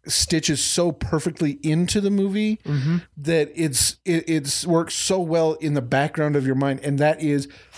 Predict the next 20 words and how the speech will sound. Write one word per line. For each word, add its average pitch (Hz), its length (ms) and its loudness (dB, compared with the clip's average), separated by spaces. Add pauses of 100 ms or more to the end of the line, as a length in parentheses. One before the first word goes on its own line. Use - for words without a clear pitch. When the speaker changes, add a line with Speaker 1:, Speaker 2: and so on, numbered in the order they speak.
Speaker 1:
the - 100 0
perfect - 880 -2 (560)
way 139 460 0 (120)
of, 135 400 0 (560)
of 143 140 -4
anything 170 460 0
in 120 80 0
a 120 60 0
mo-, 143 380 0 (280)
any 196 400 0 (300)
part 185 320 0
of 156 120 0
a 143 60 2
movie. 156 480 0 (1120)
The 135 240 0
best 139 540 -2
way 147 260 0
to 139 100 -2
do 139 200 0
it 143 140 -2